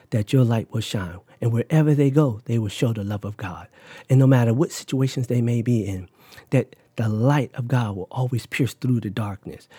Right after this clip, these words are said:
It will pierce through hate, envy, and all those things that are against love. And the true love of God will be seen in your children of God. Carry them, Lord God. Protect them as they go out,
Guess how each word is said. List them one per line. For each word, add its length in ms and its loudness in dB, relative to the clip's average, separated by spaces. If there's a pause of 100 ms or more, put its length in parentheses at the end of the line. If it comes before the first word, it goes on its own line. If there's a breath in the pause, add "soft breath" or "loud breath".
(220 loud breath)
It 80 0
will 120 0
pierce 300 0
through 200 0
hate, 520 -6 (520 loud breath)
envy, 360 6
and 120 -4
all 280 4
those 200 2
things 280 2
that 240 -4
are 160 -10
against 480 -2
love. 400 0 (460 loud breath)
And 160 0
the 60 -4
true 240 2
love 180 2
of 100 -4
God 200 -4
will 100 -6
be 120 -8
seen 400 -4 (160)
in 380 4 (380 soft breath)
your 160 2
children 560 -2
of 160 -8
God. 380 -8 (600 soft breath)
Carry 340 4
them, 180 0
Lord 180 -4
God. 260 -8
Protect 440 -4
them 200 -12
as 180 -10
they 120 2
go 220 4
out, 240 -4